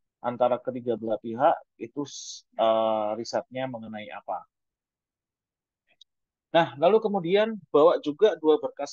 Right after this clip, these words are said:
hard copy proposal skripsi yang sesuai dengan outline ya. Outline-nya nanti, eh, ada, eh, di bawah ini dan nanti diberikan ke masing-masing penguji. Tapi seharusnya outline proposal skripsi nanti semuanya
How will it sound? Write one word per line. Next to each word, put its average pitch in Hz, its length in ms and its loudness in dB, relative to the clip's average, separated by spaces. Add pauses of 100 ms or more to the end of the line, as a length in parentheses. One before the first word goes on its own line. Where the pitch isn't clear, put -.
hard 117 160 -6
copy 117 480 -6
proposal 123 480 -8
skripsi 131 560 -8 (160)
yang 127 240 -8
sesuai 135 480 -6
dengan 120 400 -8
outline 135 560 -4
ya. 107 160 -8 (420)
Outline-nya 127 540 0
nanti, 131 240 -6 (440)
eh, 113 580 0 (260)
ada, 120 220 0 (520)
eh, 117 200 -2
di 120 100 -6
bawah 110 280 -2
ini 135 200 -10 (440)
dan 123 100 2 (100)
nanti 139 240 -2 (100)
diberikan 127 540 -4
ke 135 320 0
masing-masing 123 800 -12
penguji. 120 400 -10 (560)
Tapi 151 160 -2
seharusnya 147 720 0 (100)
outline 147 480 0
proposal 139 400 -6
skripsi 143 480 -6
nanti 151 240 -6
semuanya 156 480 -6